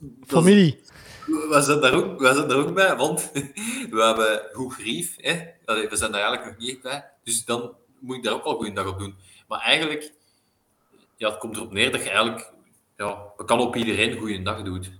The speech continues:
Speaker 2: Eh, dat dan, dat dat ook makkelijker is om, eh,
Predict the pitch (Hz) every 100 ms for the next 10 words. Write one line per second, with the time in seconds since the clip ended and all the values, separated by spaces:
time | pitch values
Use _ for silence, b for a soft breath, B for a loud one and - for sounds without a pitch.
0 | - 98 95 - 95 92 92 98 92 95
1 | 92 110 110 - 104 113 110 107 98 95
2 | 92 92 92